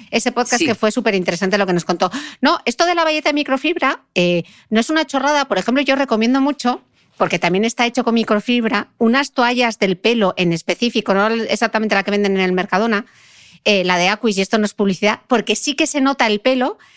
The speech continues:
Speaker 1: que tienes mucha menos carga estática y que se te seca el pelo bastante más rápido que con una toalla de algodón. Así
Speaker 2: Claro.
Speaker 1: que todo es te-, todo es tecnología y todo es, vivimos rodeados de química, Bego, con esto que hemos hablado. O sea que, eh, fas-
Speaker 2: Totalmente.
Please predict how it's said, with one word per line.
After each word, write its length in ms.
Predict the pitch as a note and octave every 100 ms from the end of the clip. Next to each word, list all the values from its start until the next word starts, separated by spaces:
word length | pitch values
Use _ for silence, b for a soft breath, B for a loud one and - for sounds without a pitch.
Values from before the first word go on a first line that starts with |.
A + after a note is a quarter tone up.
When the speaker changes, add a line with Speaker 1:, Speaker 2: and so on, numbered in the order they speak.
| b -
Speaker 1:
que 100 | G3
tienes 240 | A3+ G#3
mucha 260 | A3+ A#3+ B3
menos 260 | A#3+ G3+
carga 260 | - A#3 C#4
estática 600 | C4+ C#4+ C#4+ C4 C#4+ - b b
y 100 | -
que 100 | G#3
se 140 | G#3 G3+
te 80 | G3
seca 280 | - A#3 C4+
el 100 | C4
pelo 300 | C4+ C#4 -
bastante 480 | G3 - G#3+ G3+ A3
más 160 | F#3
rápido 460 | E3 E3 D#3+ D#3 D3 b b
que 120 | G#3
con 120 | F#3+
una 180 | G3 G3
toalla 220 | G3 F#3
de 40 | E3+
algodón. 380 | E3+ E3 E3 D#3
Así 180 | -
Speaker 2:
Claro. 220 | F3 C#3 B2
Speaker 1:
que 40 | B B B
todo 180 | C#4 D#4+
es 160 | F4
te-, 220 | - C#4+ -
todo 260 | - C#4+
es 240 | E4 E4 - C4+ B
tecnología 600 | B3+ B3 A#3+ A#3 D4 F4+ F4
y 120 | A#3+
todo 180 | B3+ C4
es, 120 | D#4
vivimos 320 | B3 B3 C#4+ C#4
rodeados 420 | B3 C4 C#4+ B3+
de 120 | A3+
química, 420 | C#4 C#4 G#3 F3
Bego, 260 | G#3 A3+ G#3
con 120 | G3+
esto 180 | G3+ A#3+
que 80 | A3
hemos 200 | G#3 G3
hablado. 320 | F3 F3 E3+
O 40 |
sea 180 | E3 F#3
que, 260 | F3 F3 E3+ b b
eh, 440 | - G#3 F#3+ F#3+ F3+ _ -
fas- 140 | G3+
Speaker 2:
Totalmente. 680 | A3 F3+ F3 D#3 C#3+ C3